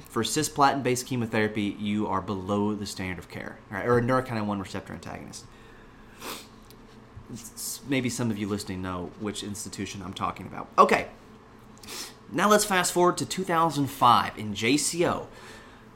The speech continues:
Uh, this is Hesketh and Gralla, also as authors here as well, uh, second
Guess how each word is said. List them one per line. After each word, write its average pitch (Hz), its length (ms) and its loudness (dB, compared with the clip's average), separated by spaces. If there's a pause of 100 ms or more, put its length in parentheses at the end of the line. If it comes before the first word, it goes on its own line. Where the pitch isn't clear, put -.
(200)
Uh, 135 220 4
this 202 180 2
is 370 120 2
Hesketh - 460 2
and 151 160 4
Gralla, 113 500 4 (100)
also 127 340 2
as 147 140 2
authors 113 480 0
here 104 180 -4
as 135 140 -6
well, 104 260 -6 (100)
uh, 95 100 -6
second - 420 -2